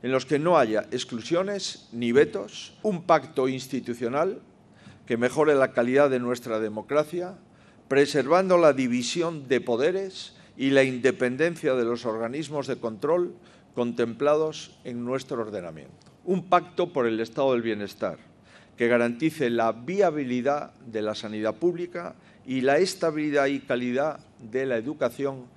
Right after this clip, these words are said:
para las próximas generaciones. Un pacto por el saneamiento económico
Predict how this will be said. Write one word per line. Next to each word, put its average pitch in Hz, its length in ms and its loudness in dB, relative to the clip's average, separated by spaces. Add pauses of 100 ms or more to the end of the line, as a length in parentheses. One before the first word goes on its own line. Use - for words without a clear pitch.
(300)
para 110 200 0
las 107 140 -4
próximas 120 460 -6
generaciones. 90 840 -14
Un 196 140 -4
pacto 202 420 4
por 143 160 2
el 127 120 -2
saneamiento 143 800 -2
económico 104 760 -4